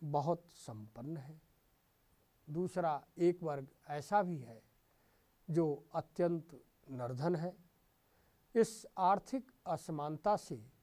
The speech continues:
वर्ग संघर्ष होने की आशंका बनी रहती है। आज भी समान कार्य के लिए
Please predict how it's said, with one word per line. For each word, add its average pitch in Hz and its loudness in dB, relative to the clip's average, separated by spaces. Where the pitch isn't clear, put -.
वर्ग 185 4
संघर्ष 147 -6
होने 147 -6
की 131 -16
आशंका 135 -10
बनी 143 -6
रहती 175 -4
है। 165 -10
आज 214 6
भी 208 -2
समान 190 0
कार्य 160 -2
के 139 -18
लिए 120 -18